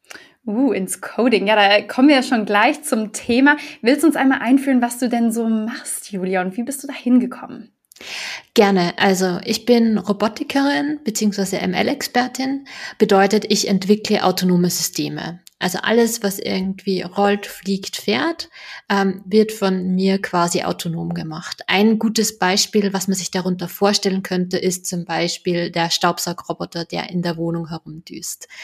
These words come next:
Speaker 2: Genau solche Systeme entwickle ich und habe mich da auf die Umfeldwahrnehmung, äh, spezialisiert, damit der Roboter versteht, wo er fährt, beziehungsweise was er genau vor sich sieht.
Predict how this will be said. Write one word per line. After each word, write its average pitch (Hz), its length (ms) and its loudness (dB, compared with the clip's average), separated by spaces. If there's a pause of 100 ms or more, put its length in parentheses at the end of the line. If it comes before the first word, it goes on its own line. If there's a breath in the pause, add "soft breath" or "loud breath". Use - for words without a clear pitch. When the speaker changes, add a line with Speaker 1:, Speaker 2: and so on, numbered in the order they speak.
(360 loud breath)
Speaker 2:
Genau 185 260 4
solche 185 300 -2
Systeme 165 420 -8
entwickle 262 500 0
ich 240 220 -8 (460 loud breath)
und 190 180 0
habe 190 160 4
mich 196 140 2
da 175 160 2
auf 180 100 -4
die - 120 0
Umfeldwahrnehmung, 175 1120 0 (140)
äh, 180 100 -2
spezialisiert, 175 960 -2
damit 180 180 0
der 175 80 -4
Roboter 180 380 -2
versteht, 180 640 -2 (120)
wo 190 280 4
er 214 160 2
fährt, 190 420 -4
beziehungsweise 175 640 -4
was 165 260 0
er 180 140 -2
genau 160 240 -6
vor - 220 -12
sich - 200 -6
sieht. - 400 -8